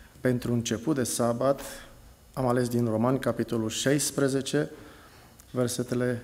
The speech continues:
șaptesprezece la douăzeci. „Vă îndemn, fraților, să vă feriți de ce-,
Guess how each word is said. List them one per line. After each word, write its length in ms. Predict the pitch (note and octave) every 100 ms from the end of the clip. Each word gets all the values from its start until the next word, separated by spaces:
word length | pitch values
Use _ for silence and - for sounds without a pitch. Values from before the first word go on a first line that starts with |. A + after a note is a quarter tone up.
| -
șaptesprezece 960 | - C3+ C3 - - - A#2 A2+ -
la 100 | A2
douăzeci. 840 | G#2+ A2 G#2+ G2+ C3 C#3+ - - - - - - - - - - - - - - - - -
„Vă 140 | B2 C3
îndemn, 640 | C3 B2+ C#3+ D#3 C3+ B2 A2+ - -
fraților, 680 | - - C#3+ C#3+ D3 C#3 C#3
să 160 | -
vă 100 | B2+
feriți 380 | A#2 - A#2+ C3+
de 120 | B2+
ce-, 320 | A#2 - B2+